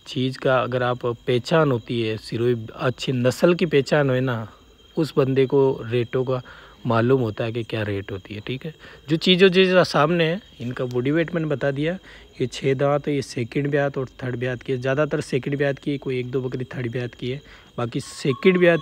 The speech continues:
की बकरियाँ ये, और फुल लोडेड है, हंड्रेड to हंड्रेड परसेंट फोर मंथ,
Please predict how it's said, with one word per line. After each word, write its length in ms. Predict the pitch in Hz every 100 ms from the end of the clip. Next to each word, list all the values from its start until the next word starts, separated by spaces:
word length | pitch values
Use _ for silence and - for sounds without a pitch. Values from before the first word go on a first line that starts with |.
| -
की 60 |
बकरियाँ 420 | 151 143 143 147 143
ये, 220 | 147 185 - - - -
और 100 | 127
फुल 560 | - - - - 208
लोडेड 460 | 226 208 185 170 120
है, 60 | - - - - 151
हंड्रेड 340 | 151 156 180
to 140 | 190 165
हंड्रेड 280 | 156 180
परसेंट 400 | 170 175 - 175
फोर 420 | 170 - 147 156 123
मंथ, 340 | 127 113 -